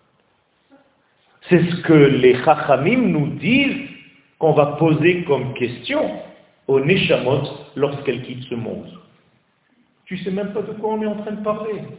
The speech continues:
C'est du charabia pour toi. C'est pas dommage. Et tu continues à passer tes journées sans rien chercher. C'est pas normal.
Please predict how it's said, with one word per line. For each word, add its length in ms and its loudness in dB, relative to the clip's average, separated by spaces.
C'est 80 -8
du 140 -6
charabia 600 0
pour 260 -6
toi. 680 -4
C'est 160 -12
pas 100 -4
dommage. 560 -2
Et 160 -2
tu 120 -12
continues 480 -6
à 80 -2
passer 340 -8
tes 240 -8
journées 380 -4
sans 180 -4
rien 380 -4
chercher. 840 -4
C'est 160 -18
pas 140 -16
normal. 800 0